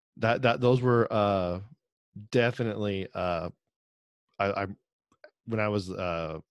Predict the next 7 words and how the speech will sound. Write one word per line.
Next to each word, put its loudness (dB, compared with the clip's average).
maybe -8
thirteen 0
or -2
fourteen, -4
I, -2
I -2
watched, -6